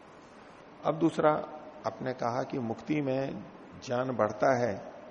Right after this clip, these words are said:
क्योंकि कोई कुछ जानता है, कोई कुछ जानता है, कोई पहले का है, कोई बात का इत्यादि की दृष्टि से जो आप कह रही हैं, तो चूंकि ज्ञान के बढ़ने से आनंद आता है, सुख आता है, तो ऐसे वहां भी होना चाहिए। और उसमें सबसे बड़ा दोष यही आता है कि फिर मुक्त, सब मुक्त आत्माएं समान नहीं रहेंगी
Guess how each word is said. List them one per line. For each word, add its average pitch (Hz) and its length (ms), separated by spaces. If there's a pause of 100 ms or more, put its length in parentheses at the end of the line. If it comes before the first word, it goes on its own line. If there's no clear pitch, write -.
(560)
क्योंकि 123 200
कोई 120 160
कुछ 147 180
जानता 139 360
है, 131 80
कोई 123 140
कुछ 143 200
जानता 139 380
है, 135 100
कोई 120 140
पहले 123 360
का 127 120
है, 120 80
कोई 117 180
बात 123 340
का 123 80
इत्यादि 135 440
की 139 120
दृष्टि 117 300
से 123 140
जो 110 100
आप 101 220
कह 101 120
रही 95 140
हैं, 92 180 (1300)
तो 123 200 (220)
चूंकि 185 220
ज्ञान 156 340
के 175 140
बढ़ने 139 380
से 160 200
आनंद 147 420
आता 131 220
है, 120 60
सुख 147 280
आता 107 260
है, 107 60
तो - 160
ऐसे 120 280
वहां 117 240
भी 127 120
होना 110 280
चाहिए। 98 460
और - 960
उसमें 139 240
सबसे - 280
बड़ा 175 200
दोष 139 280
यही 123 160
आता 113 280
है 147 60
कि - 840
फिर 147 80
मुक्त, - 460
सब 180 200
मुक्त 170 340
आत्माएं 156 320
समान 123 360
नहीं 143 180
रहेंगी 151 340